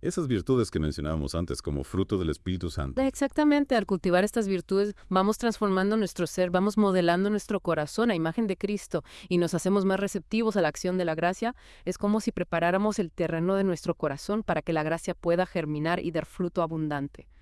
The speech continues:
Speaker 1: Y no olvidemos la importancia de la caridad del servicio a los demás.
Speaker 2: Por supuesto, al servir a los demás, imitamos a Cristo que no vino a ser servido, sino a servir,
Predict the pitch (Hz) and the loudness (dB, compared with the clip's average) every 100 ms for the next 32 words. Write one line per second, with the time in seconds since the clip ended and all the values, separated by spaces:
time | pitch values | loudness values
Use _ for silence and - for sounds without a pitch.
0 | - - - - - - - 87 85 95 | -20 -20 -20 -20 -20 -20 -8 2 4 6
1 | 95 82 92 85 71 69 67 67 82 85 | 6 2 2 0 0 -2 -4 -4 -4 -2
2 | 82 69 69 73 69 69 71 65 - 64 | -2 -2 -4 -4 -4 -2 -4 -4 -6 -6
3 | 69 67 67 64 62 65 67 - _ - | -6 -4 -4 -4 -6 -6 -8 -14 _ -20
4 | - - - - 190 180 202 214 190 180 | -20 -20 -10 -2 -2 0 0 0 2 2
5 | 175 190 185 175 170 175 180 180 156 175 | 4 4 4 4 2 2 2 0 0 0
6 | 180 180 165 170 - 175 160 156 165 170 | 2 0 0 -2 -2 -2 0 0 0 0
7 | 165 - 156 156 147 185 196 180 156 143 | 0 -2 -4 -4 -4 -4 -4 -4 -4 -4
8 | 143 139 165 208 | -4 -2 -2 -2